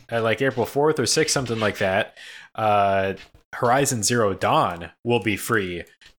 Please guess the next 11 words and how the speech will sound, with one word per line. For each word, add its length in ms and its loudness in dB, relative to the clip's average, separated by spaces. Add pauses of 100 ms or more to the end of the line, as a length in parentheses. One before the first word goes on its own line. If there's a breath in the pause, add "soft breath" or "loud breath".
uh, 360 0
to 160 -4
keep 400 -4
forever. 640 0
You 120 -8
don't 240 -2
need 220 -8
PlayStation 460 -4
Plus 260 -4
or 60 -6
anything. 460 -10